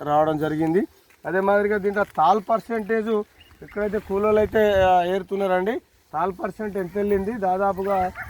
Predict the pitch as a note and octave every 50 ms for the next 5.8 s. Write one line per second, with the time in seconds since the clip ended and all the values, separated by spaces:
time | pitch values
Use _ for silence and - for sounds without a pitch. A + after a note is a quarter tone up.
0 | - - - - - F3+ F3+ F3+ F#3 F#3 F3+ F#3+ F3+ - - F3+ F3+ F#3 G#3 G#3
1 | G#3 G#3+ G3 F#3+ F#3 F3+ F#3 G3 - - G3 G3 G3 G3 G3+ G3 F#3 G3 - -
2 | - - - - E3 E3+ F3 D3+ D#3 D#3 D#3+ - G#3+ G#3 G3+ F#3+ F#3+ G3+ F#3+ -
3 | F3+ F3 F3+ F#3+ G3 G3 F3 G3 G3 F#3 F3+ F#3 D#3+ G3 G3 G3 G3+ F#3 F3+ E3
4 | - - F#3 F#3+ F#3 F#3+ F3+ F3 - - - - - - C3+ D#3 E3 F3+ F#3 F#3+
5 | E3 F#3 G3 F#3 F#3 E3 D3+ E3 F3+ F#3 F#3+ F3+ F#3+ F#3 F3 F3